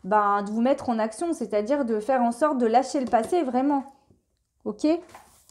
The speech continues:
Euh, et on a le choix. Souvenez-vous que la décision finale vous appartient. Vous avez le choix de modifier les choses. Il y a l'équilibre, il y a la balance, il y a la justice aussi là, hein. Il faut trancher maintenant. Décider d'arrêter, de terminer que ce passé.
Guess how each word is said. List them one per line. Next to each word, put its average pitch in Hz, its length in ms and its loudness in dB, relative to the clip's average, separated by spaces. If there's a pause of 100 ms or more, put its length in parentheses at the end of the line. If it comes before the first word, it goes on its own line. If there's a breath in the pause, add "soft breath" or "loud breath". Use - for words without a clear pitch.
(1000 loud breath)
Euh, 220 300 4 (100)
et 285 180 2
on 269 140 0
a 285 100 4
le 277 140 2
choix. 262 420 2
Souvenez-vous 277 560 0
que 294 100 -2
la 220 100 0
décision 247 400 -6
finale 269 320 -2
vous 220 200 -6
appartient. 262 380 -2 (160)
Vous 214 100 -4
avez 233 160 0
le 269 60 -4
choix 330 480 2 (180)
de 233 80 0
modifier 240 440 -2
les 226 100 0
choses. 285 400 0 (300 loud breath)
Il - 60 -4
y 233 40 8
a 240 40 10
l'équilibre, 302 560 2
il 233 40 0
y 226 40 4
a 220 40 6
la 220 100 6
balance, 285 460 4
il - 20 0
y 240 40 4
a - 20 4
la 220 120 4
justice 302 500 -6
aussi 220 260 -10
là, 202 120 0
hein. 226 180 -6 (220 soft breath)
Il 247 100 -2
faut 311 180 -4
trancher 311 460 -4
maintenant. 220 540 -6 (160)
Décider 247 460 -2
d'arrêter, 269 500 0
de 214 100 -6
terminer 269 480 -2
que 269 60 -12
ce - 100 -8
passé. 214 400 -8